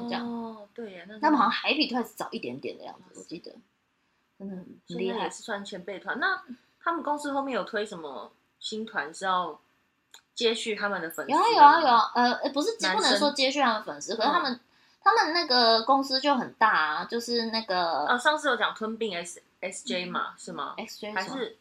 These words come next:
Speaker 2: 那S M，<laughs>S M？
Speaker 1: 不是S M啊。
Speaker 2: S J。
Speaker 1: 哎，哦，你说之前李秀满的那个，
Speaker 2: 对，对，对，对，
Speaker 1: 没有，他们后来没有啊，
Speaker 2: 对，对。
Speaker 1: 就是这个是，
Speaker 2: 后来没有。
Speaker 1: 这个合作是没有。
Speaker 2: 哦，又没有了。那
Speaker 1: 没有，没有，没有，
Speaker 2: 哦，
Speaker 1: 没有。
Speaker 2: OK。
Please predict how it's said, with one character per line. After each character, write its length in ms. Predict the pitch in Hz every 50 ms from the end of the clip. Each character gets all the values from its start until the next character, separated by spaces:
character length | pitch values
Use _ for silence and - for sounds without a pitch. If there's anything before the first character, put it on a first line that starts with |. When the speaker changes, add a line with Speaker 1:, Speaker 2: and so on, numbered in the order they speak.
| _ -
Speaker 2:
那 140 | 214 226 -
S 260 | - - 202 - - -
M， 140 | 208 202 190
<laughs> 240 | 226 - - -
S 280 | - 277 277 349 320 269
M？ 260 | - - 285 254 208 196
Speaker 1:
不 140 | - 262
是 100 | 294 302
S 300 | 302 302 339 320 - 254
M 180 | 247 302 302 233
啊。 80 | 214 170
Speaker 2:
S 140 | - - -
J。 300 | 220 220 226 226 - _ _ _ _ _ _
Speaker 1:
哎， 220 | - 240 240 240 - -
哦， 160 | 247 277 269 269 - -
你 120 | 233 262 240
说 200 | 269 320 359 302
之 100 | 330 339
前 180 | 311 233 208
李 140 | 196 175 180
秀 160 | 196 262 254
满 180 | 226 202 160 -
的 60 | 247
那 80 | 240 202
个， 100 | 247 233
Speaker 2:
对， 20 |
对， 140 | - 233 226
对， 0 | 214
对， 60 | 226
Speaker 1:
没 40 | 277
有， 80 | 285 302
他 80 | 339
们 80 | 359 -
后 120 | - 370
来 120 | 320 247 226
没 140 | 208 190 202
有 100 | 202 185
啊， 240 | 170 - - - -
Speaker 2:
对， 100 | - 320
对。 80 | 311 254 220
Speaker 1:
就 20 |
是 80 | 208 -
这 60 | 262
个 0 |
是， 20 | 240
Speaker 2:
后 80 | 208
来 60 | 180 - -
没 60 | 247
有。 60 | -
Speaker 1:
这 100 | - 269 240
个 60 | 214
合 100 | 208 151
作 160 | 151 196 190 190
是 100 | 185 180
没 100 | 156 131
有。 40 | 240
Speaker 2:
哦， 360 | 311 330 359 381 392 381 349 330
又 120 | 381 381
没 100 | 359 311
有 140 | 339 339 285
了。 360 | 254 247 208 185 156 - - _ _ -
那 100 | - 233
Speaker 1:
没 80 | 220
有， 60 | 196
没 100 | 196 196
有， 80 | 185 180
没 120 | 175 254 277
有， 40 | 285
Speaker 2:
哦， 220 | 285 277 254 262 262
Speaker 1:
没 60 | 269
有。 60 | 262 254
Speaker 2:
OK。 80 | 247